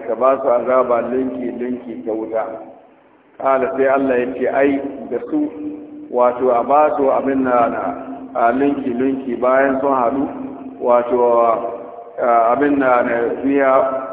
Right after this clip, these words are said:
a kala ukhrahum wa hum al-atba'u mabiya." Sai suka ce li'ulahum ga na farkon su, ai abin da,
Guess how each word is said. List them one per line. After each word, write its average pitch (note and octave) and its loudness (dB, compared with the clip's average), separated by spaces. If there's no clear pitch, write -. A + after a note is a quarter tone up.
a B2 2
kala D3 4
ukhrahum B2+ 0
wa C3 2
hum C#3 0
al-atba'u B2 0
mabiya." B2 -2
Sai C3+ 0
suka C#3 -2
ce C3+ -4
li'ulahum B2+ 2
ga B2 -2
na A#2 -4
farkon B2+ 0
su, G#2 -10
ai C3+ 2
abin C3 -2
da, A2+ 0